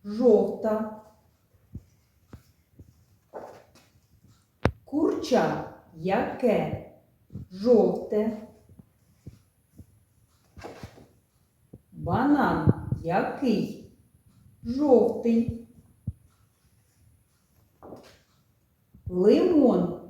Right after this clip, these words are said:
який? Жовтий.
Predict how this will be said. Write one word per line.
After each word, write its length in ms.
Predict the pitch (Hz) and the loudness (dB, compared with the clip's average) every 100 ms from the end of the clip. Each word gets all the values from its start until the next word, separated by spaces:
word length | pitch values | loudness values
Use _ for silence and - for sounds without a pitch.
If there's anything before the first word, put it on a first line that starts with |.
| - - | -20 -14
який? 920 | 160 185 247 - 247 170 - - - - _ _ _ _ - | -4 -2 -2 -2 0 0 -2 -8 -18 -20 _ _ _ _ -10
Жовтий. 920 | 294 320 330 180 160 - 302 302 - | -6 0 4 4 2 -4 -6 -8 -10